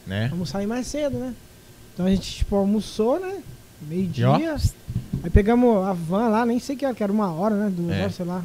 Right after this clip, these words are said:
Speaker 1: A van parou.
Speaker 2: Aí nós comprou. Eu sei que nós chegou lá, né? Comprou o bagulho, era pra,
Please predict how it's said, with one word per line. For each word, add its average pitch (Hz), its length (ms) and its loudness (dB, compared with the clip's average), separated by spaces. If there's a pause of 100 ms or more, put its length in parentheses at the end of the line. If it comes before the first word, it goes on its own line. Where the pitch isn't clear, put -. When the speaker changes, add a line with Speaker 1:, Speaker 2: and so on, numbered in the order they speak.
(160)
Speaker 1:
A 107 80 -2
van 113 120 4
parou. 131 380 4
Speaker 2:
Aí 196 40 2
nós 233 180 6
comprou. 254 500 12 (1120)
Eu 175 60 -10
sei 262 140 4
que 262 80 -4
nós 294 140 6
chegou 269 280 4
lá, 269 220 4
né? 262 100 2
Comprou 254 300 2
o - 20 0
bagulho, 254 320 6
era 269 140 6
pra, 262 300 4